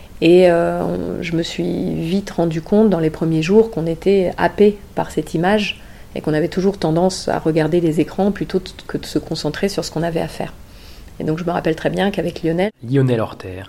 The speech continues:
Speaker 2: son entraîneur au Mulhouse Olympique Natation.
Speaker 1: On s'était dit, euh, voilà, le plus grand danger, c'est, euh, finalement d'être spectateur de cette course au lieu d'être acteur parce que, euh, bah, notre regard est attiré par, euh, l'image même qu'on, voilà, qui est filmée, euh, dans la piscine,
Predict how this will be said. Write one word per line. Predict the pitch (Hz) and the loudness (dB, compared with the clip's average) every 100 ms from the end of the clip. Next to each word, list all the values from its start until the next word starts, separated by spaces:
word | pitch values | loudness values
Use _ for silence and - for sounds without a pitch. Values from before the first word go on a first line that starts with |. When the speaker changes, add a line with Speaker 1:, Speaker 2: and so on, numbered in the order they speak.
| - | -18
Speaker 2:
son | - 107 | -14 -8
entraîneur | 113 104 92 95 98 - | -6 -6 -12 -12 -12 -10
au | 110 | -8
Mulhouse | 110 123 123 113 | -4 -2 -2 -4
Olympique | 95 - - | -6 -10 -10
Natation. | 110 90 85 - - - - _ | -8 -8 -12 -14 -18 -20 -20 _
Speaker 1:
On | 202 | -14
s'était | - - 156 | -10 -8 -8
dit, | 151 202 214 | -4 0 0
euh, | 170 - - - - | 0 -6 -16 -18 -8
voilà, | - 170 | -2 0
le | 156 | 0
plus | 147 190 | 0 0
grand | 175 165 | 0 0
danger, | 160 151 185 220 233 | 0 2 6 8 6
c'est, | - 185 190 180 | 4 4 6 6
euh, | 165 175 175 175 | 4 0 -2 -6
finalement | 156 165 156 180 | -6 -2 0 0
d'être | 160 | -2
spectateur | - - 156 175 180 170 | -2 -2 0 0 0 -2
de | 156 | -2
cette | - - | -4 -4
course | - 226 - - - - - - - | 0 0 0 -10 -14 -20 -20 -18 -6
au | 156 | -2
lieu | 160 | 0
d'être | 156 151 | 0 -2
acteur | 143 - 214 220 | -4 0 0 2
parce | 135 - | -4 -6
que, | - 196 | 0 4
euh, | 208 160 | 6 4
bah, | 143 | 2
notre | 147 147 - | -2 -2 -2
regard | 151 196 | 0 0
est | 180 156 | 0 -2
attiré | 160 165 185 202 | -4 -2 -2 -2
par, | - 170 180 | 2 2 4
euh, | 156 160 | 4 2
l'image | 165 175 170 160 | 2 2 0 0
même | 185 196 | 0 0
qu'on, | 185 156 151 147 147 | -2 -4 -4 -6 -6
voilà, | 135 180 170 | -4 -4 -4
qui | - | -4
est | 156 | -4
filmée, | - 165 170 190 214 220 | -4 -4 2 4 6 6
euh, | 180 | 4
dans | 151 156 | 2 0
la | 160 | 0
piscine, | 156 147 - 202 202 190 | -2 -8 -4 0 0 0